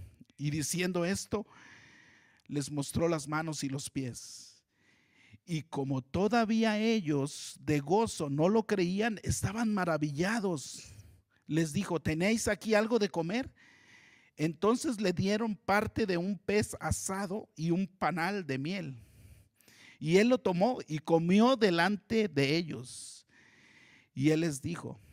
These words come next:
"Estas son las palabras que os hablé estando aún con vosotros,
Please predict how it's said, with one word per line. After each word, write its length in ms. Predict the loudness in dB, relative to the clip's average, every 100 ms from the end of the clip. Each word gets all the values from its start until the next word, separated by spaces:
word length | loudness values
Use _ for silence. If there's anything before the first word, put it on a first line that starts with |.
| -20 -20 -20 _ -6
"Estas 360 | -4 -2 -2
son 180 | -2 -2
las 200 | 0 -2
palabras 500 | 0 2 2 0 -4
que 140 | -4 -4
os 220 | -4 -4
hablé 320 | -4 -2 -4
estando 520 | -6 -8 -8 -6 -2
aún 240 | -2 -2 -6
con 240 | -8 -8
vosotros, 760 | -10 -6 -6 -4 -6 -8 -10